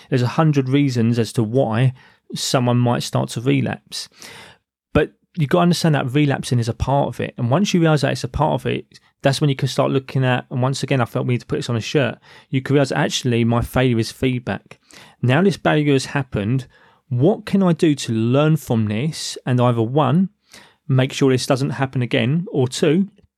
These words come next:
if this does happen again, what can I do to kind of just, like, change it or move around this barrier? So, for example, if, um, if, if it is due to work picking up,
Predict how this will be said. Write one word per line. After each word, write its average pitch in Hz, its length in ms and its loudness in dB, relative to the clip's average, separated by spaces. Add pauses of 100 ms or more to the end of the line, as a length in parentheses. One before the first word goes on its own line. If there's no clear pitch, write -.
(460)
if 143 120 0
this 123 180 0
does 175 240 2
happen 131 320 -2
again, 135 380 0 (460)
what 127 380 0
can 143 180 0
I 139 120 2
do 135 200 2
to 135 120 -8
kind 135 160 0
of 127 80 -2
just, 131 220 -2
like, 127 260 -2 (420)
change 143 540 0
it 110 60 2
or 123 100 0
move 131 260 4
around 131 260 0
this 110 140 -2
barrier? 113 480 -8 (320)
So, 135 220 0
for 165 180 -2
example, 143 800 0 (460)
if, 143 400 -4
um, 123 560 0 (1300)
if, 156 240 0
if 139 120 -2
it 131 160 -2
is 160 140 2
due 127 240 0
to 113 460 0 (360)
work 131 440 0
picking 123 320 -8
up, - 300 -10